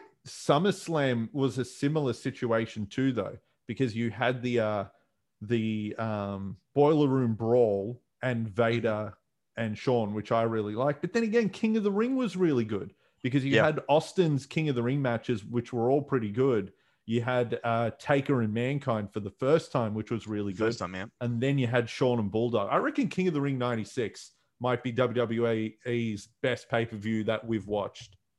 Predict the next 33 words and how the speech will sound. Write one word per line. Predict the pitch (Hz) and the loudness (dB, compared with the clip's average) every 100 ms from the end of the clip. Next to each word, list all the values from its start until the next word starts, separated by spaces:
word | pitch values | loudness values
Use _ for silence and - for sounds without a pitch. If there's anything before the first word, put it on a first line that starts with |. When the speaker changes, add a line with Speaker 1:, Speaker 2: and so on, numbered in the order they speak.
| - | -10
Speaker 1:
in | 131 120 | 0 2
this | 107 - | 2 0
run. | 113 101 110 - _ _ _ _ _ | -2 -2 -4 -10 _ _ _ _ _
Speaker 2:
An | 135 | 2
odd | 131 156 | 4 6
one | 143 139 | 4 4
about | 123 113 | 2 0
King | - 131 | -2 -2
of | |
the | 123 | 0
Ring | 123 | 0
nineteen | 123 123 123 123 | 2 0 0 -2
ninety-six, | 120 120 - - 165 - - - - | 0 0 0 0 0 4 4 2 -2
Ultimate | 143 165 - 156 160 | 0 0 0 -4 0
Warrior | 131 139 123 95 82 - | 4 6 6 4 0 -2
also | 117 123 131 | 0 4 4
has | 110 110 | 4 2
his | 104 98 - | 0 -4 0
only | 110 117 113 | 0 -2 -4
appearance. | 110 - 101 95 151 143 98 | -6 -2 0 0 0 -2 -2
Speaker 1:
Oh, | 98 | -4
yeah. | - | -10
Super | - - 214 220 139 117 | -20 2 4 6 6 8
over, | 160 | 8
Speaker 2:
Like | 113 113 | 8 6
Speaker 1:
though. | 113 104 101 | 4 2 2
Like, | 107 107 107 - | 2 0 0 -4
you, | 117 135 143 139 _ _ 113 113 _ | -6 -4 -6 -12 _ _ -16 -16 _
big | 139 143 | -2 0
deal | 120 143 151 | 0 2 4
on | 120 | 2
that | 117 110 | 2 -2
show. | - 131 131 | 0 0 2